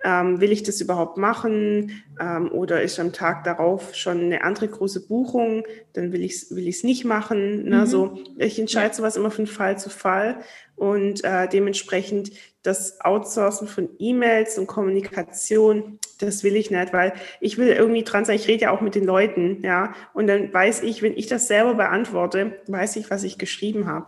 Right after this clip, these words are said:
Speaker 1: ja.
Speaker 2: Ja.
Speaker 1: Und,
Speaker 2: Ja.
Speaker 1: ähm, wenn ich dann angerufen werde und mich, äh, mir irgendwann sagt, „Hallo, hallo, wir haben eine E-Mail geschrieben.“ Ich so, „Äh, äh, äh, äh, wa-, äh,
Speaker 2: <laughs>
Speaker 1: was?“
Speaker 2: Stimmt, das
Speaker 1: Ja?
Speaker 2: kommt ja auch mal vor.
Speaker 1: Ne?
Speaker 2: Eben. So,
Speaker 1: Und
Speaker 2: hey.
Speaker 1: deshalb, ich will das einfach selber machen. Ich krieg die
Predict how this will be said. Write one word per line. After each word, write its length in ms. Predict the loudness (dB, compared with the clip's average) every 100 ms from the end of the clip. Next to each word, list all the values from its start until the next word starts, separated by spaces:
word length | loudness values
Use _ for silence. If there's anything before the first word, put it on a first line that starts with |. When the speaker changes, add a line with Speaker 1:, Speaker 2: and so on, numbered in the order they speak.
| _ -6
Speaker 1:
ja. 300 | -4 -6 -8 2
Speaker 2:
Ja. 220 | 4 4 0 -20 _ _ -4
Speaker 1:
Und, 340 | -4 -4 -2
Speaker 2:
Ja. 200 | 0 0
Speaker 1:
ähm, 220 | 0 -2 -6 -16 -20 _ _ -4
wenn 160 | 0
ich 100 | 2
dann 140 | 2 4
angerufen 540 | 4 4 2 0 2
werde 280 | 4 4 4
und 60 |
mich, 200 | 0 0
äh, 80 | 0
mir 180 | 0 2
irgendwann 280 | 2 0 -2
sagt, 180 | -4 0
„Hallo, 300 | 2 4 6
hallo, 300 | 4 4 2
wir 160 | 2 0
haben 120 | 0
eine 140 | 2 2
E-Mail 360 | 6 6 4
geschrieben.“ 380 | 0 2 2 2
Ich 160 | 0 0
so, 240 | 2 2 0
„Äh, 40 |
äh, 220 | 0 0 -2 0 0 0 -2 -2 -4 -6
äh, 60 | -6
äh, 40 | -4
wa-, 140 | 4
äh, 60 | 4 4 -2 -2
Speaker 2:
<laughs> 220 | 4 4
Speaker 1:
was?“ 160 | 4 2
Speaker 2:
Stimmt, 280 | 4 4 6
das 80 | 4
Speaker 1:
Ja? 60 |
Speaker 2:
kommt 180 | 6 8
ja 140 | 8 6
auch 60 |
mal 160 | 4 2
vor. 320 | 2 2 2 4
Speaker 1:
Ne? 220 | 6 6
Speaker 2:
Eben. 180 | 2 -6 -10
So, 200 | -4 2
Speaker 1:
Und 180 | 4 6
Speaker 2:
hey. 80 | 6
Speaker 1:
deshalb, 320 | 6 4 4
ich 140 | 0
will 100 | 0
das 160 | 0 0
einfach 320 | 0 0 -2
selber 320 | 2 4 4
machen. 260 | 0 -2 -4
Ich 80 | -4
krieg 220 | -6 -6
die 160 | -2